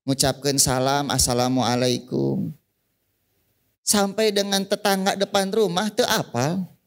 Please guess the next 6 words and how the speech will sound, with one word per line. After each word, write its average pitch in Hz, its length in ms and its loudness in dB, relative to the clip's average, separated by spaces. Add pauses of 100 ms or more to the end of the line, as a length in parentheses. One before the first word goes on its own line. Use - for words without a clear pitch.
(960)
Gitu 180 320 -2
ya, 202 160 0
teu - 160 -2
apal, 226 720 -2
teu 202 80 -2
kenal. 214 560 0